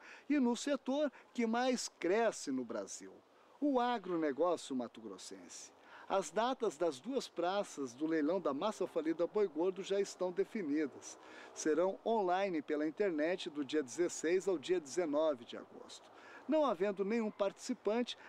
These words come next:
a segunda praça também será online do dia dezenove de agosto ao dia treze de setembro. O local será na Sociedade Rural Brasileira, em São Paulo.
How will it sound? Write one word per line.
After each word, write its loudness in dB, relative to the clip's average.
a 0
segunda 0
praça -2
também 0
será 0
online 2
do -4
dia 2
dezenove 0
de -2
agosto 0
ao 2
dia 0
treze 2
de -16
setembro. -6
O 2
local 2
será -2
na 0
Sociedade 0
Rural 2
Brasileira, 0
em -2
São 0
Paulo. 2